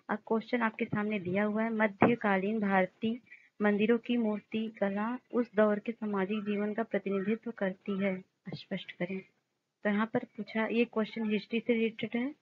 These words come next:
जीएस वन। मध्यकालीन भारतीय मंदिरों की मूर्तिकला उस दौर के सामाजिक जीवन का प्रतिनिधित्व करती है, स्पष्ट करें।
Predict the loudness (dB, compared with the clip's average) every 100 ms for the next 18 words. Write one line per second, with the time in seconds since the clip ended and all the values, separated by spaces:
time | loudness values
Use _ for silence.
0 | _ _ -12 -10 -6 -8 -10 _ -6 -4
1 | -6 _ _ _ _ _ _ _ _ _
2 | -4 -2 -4 -2 -2 -2 -2 -4 -4 -4
3 | -4 -8 -6 -4 -4 -4 -4 -4 -6 -6
4 | -4 -6 -10 -4 -2 -2 -4 -6 -6 -2
5 | 0 0 -4 -8 -6 -6 -2 -2 -4 -8
6 | -10 -8 -6 -4 -6 -6 -6 -8 -8 -8
7 | -6 -6 -8 -6 -2 -2 -2 -4 -2 -2
8 | -2 -8 -6 -8 -8 -8 -8